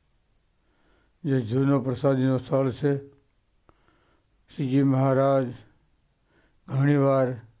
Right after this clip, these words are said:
ત્યાં નાહ્યા છે. મુક્તરાજ ઝીણાભાઈ ધામમાં ગયા, ત્યાં અગ્નિ સંસ્કાર કર્યો,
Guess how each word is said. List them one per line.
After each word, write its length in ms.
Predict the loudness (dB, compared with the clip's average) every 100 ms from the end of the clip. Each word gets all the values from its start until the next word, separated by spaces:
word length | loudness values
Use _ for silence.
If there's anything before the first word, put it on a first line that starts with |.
| _ _ _ _ _ _ _ _
ત્યાં 140 | -6 -4
નાહ્યા 460 | -2 0 2 2
છે. 300 | 0 0 0 -4 -12 _ _ _ _ _ _ _ _ _ _ _ _ _ -20 _ _ _ _ _ -4
મુક્તરાજ 800 | -4 -2 -2 0 2 2 0 -4 -14 -20 _ _ _ _ _ _ _ _ _ _
ઝીણાભાઈ 460 | -4 0 2 2 0
ધામમાં 500 | 0 0 2 2 0
ગયા, 400 | 2 2 2 -2 -8 -20 _ _ _ _ _ _ _
ત્યાં 200 | 0 2
અગ્નિ 240 | 0 0 -4
સંસ્કાર 540 | -4 -10 -4 -2 0
કર્યો, 500 | 0 0 2 0 -2